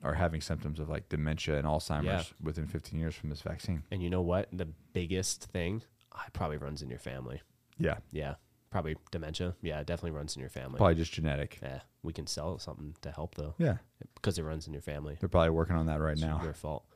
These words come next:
Speaker 2: Bro, they probably already had that before. <laughs> They were like, "What are we gonna make the most money on?" 'Cause like you said, they make, they make almost
Speaker 1: I mean,
Speaker 2: no money
Speaker 1: the thing
Speaker 2: on
Speaker 1: is, the
Speaker 2: sunscreen.
Speaker 1: thing,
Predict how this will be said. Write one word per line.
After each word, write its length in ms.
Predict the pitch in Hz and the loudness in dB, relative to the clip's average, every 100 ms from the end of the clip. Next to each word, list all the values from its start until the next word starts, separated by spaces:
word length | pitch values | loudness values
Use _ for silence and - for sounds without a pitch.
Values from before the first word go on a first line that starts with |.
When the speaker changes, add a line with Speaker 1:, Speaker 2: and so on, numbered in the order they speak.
| _ | _
Speaker 2:
Bro, 100 | - | 2
they 160 | 127 143 | 6 8
probably 240 | 143 156 127 | 8 8 8
already 160 | 127 | 8
had 160 | 120 120 | 8 6
that 120 | 113 | 4
before. 420 | 87 - 101 98 | 2 0 0 2
<laughs> 80 | - 180 151 | 6 8 8
They 100 | 170 | 8
were 80 | 131 | 10
like, 300 | 135 123 - - - - | 10 10 6 -8 -14 0
"What 100 | 135 | 4
are 40 | |
we 60 | 131 | 6
gonna 140 | 123 | 6
make 180 | 110 107 | 4 2
the 60 | 107 | 2
most 400 | 95 101 101 - | 4 6 6 2
money 180 | 95 87 | 0 0
on?" 140 | 80 - - - | -2 -6 -6 0
'Cause 100 | 160 | 2
like 140 | 175 | 4
you 80 | 185 | 4
said, 220 | 170 139 | 4 6
they 80 | 104 | 8
make, 240 | 107 113 - - - | 6 4 -4 -18 2
they 60 | 135 | 6
make 220 | 147 127 | 6 6
almost 160 | 139 127 | 10 12
Speaker 1:
I 40 | 147 | 12
mean, 100 | 123 | 12
Speaker 2:
no 120 | 151 | 10
money 200 | 147 139 | 10 12
Speaker 1:
the 80 | - | 12
thing 140 | 202 | 12
Speaker 2:
on 40 | 135 | 12
Speaker 1:
is, 180 | 117 - | 12 10
the 60 | |
Speaker 2:
sunscreen. 60 | 147 156 | 6 6
Speaker 1:
thing, 180 | 87 78 | 4 0